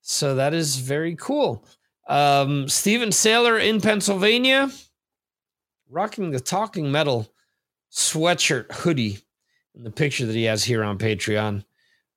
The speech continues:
Thank you all, you guys, for your support. It means the world. And like I said, if you want to join us, troll-free environment. And, uh, just so you know, all right, so here are the latest posts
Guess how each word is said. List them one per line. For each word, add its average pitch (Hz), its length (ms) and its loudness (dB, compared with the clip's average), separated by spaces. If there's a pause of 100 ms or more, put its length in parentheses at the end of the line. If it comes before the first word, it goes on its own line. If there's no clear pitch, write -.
(400)
Thank 226 280 2
you 208 120 4
all, 202 180 6
you 196 120 4
guys, 185 220 4
for 185 80 0
your 175 60 2
support. 160 460 2
It 135 80 -4
means 147 260 0
the 143 80 2
world. 139 640 0
And 165 140 -2
like 156 180 2
I 143 80 4
said, 123 320 2
if 110 160 -4
you 135 100 0
want 135 160 0
to 123 60 -2
join 147 280 0
us, 143 300 0
troll-free 170 560 0
environment. 139 800 2 (840)
And, 135 500 0
uh, 135 260 4
just 190 400 2
so 220 160 4
you 196 220 2
know, 139 340 2
all 180 160 2
right, 143 260 2
so 165 280 0
here 220 800 0
are 165 320 0
the 147 140 -2
latest 151 540 0
posts - 720 -2